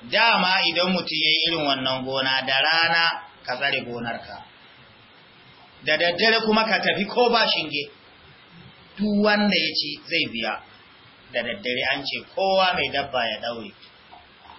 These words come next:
Sai ka bar dabbobi suka je suka yi kiwon dare, to za ka biya.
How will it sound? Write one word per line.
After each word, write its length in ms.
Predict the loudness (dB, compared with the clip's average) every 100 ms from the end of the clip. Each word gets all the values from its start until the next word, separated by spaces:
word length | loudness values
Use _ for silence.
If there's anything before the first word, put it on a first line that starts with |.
| -10
Sai 160 | -4 -2
ka 140 | 0
bar 180 | 0 0
dabbobi 460 | 0 -2 -2 -4 -4
suka 220 | -6 -6
je 120 | -6 -6
suka 200 | -6 -4
yi 100 | -4
kiwon 380 | -4 -2 0 -2
dare, 220 | -4 -6 -8
to 160 | -8
za 140 | -4 -4
ka 160 | -4
biya. 300 | -10 -10 -12